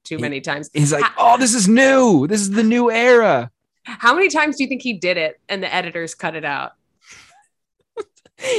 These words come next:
Speaker 2: He's like, the entire time he's talking to the camera and they're like, "Stop, Jeff. Like, we need some, like, non,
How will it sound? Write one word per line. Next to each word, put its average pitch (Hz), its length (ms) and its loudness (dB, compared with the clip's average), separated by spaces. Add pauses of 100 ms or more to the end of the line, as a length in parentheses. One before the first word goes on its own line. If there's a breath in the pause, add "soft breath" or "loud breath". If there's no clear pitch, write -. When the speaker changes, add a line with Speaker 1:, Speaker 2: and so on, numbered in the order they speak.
Speaker 2:
He's 170 200 -4
like, 156 120 -2 (240 loud breath)
the 156 120 -2
entire 123 600 -4
time 107 360 -16
he's 123 140 -12
talking 117 340 -10
to 127 80 -10
the 120 80 -12
camera 123 640 -8
and 131 240 -4
they're 127 140 0
like, 117 220 -6
"Stop, - 720 -8
Jeff. 113 300 -12
Like, 117 120 -8
we 123 120 -10
need 143 240 -6
some, 120 580 -8
like, 110 240 -14
non, 117 720 -6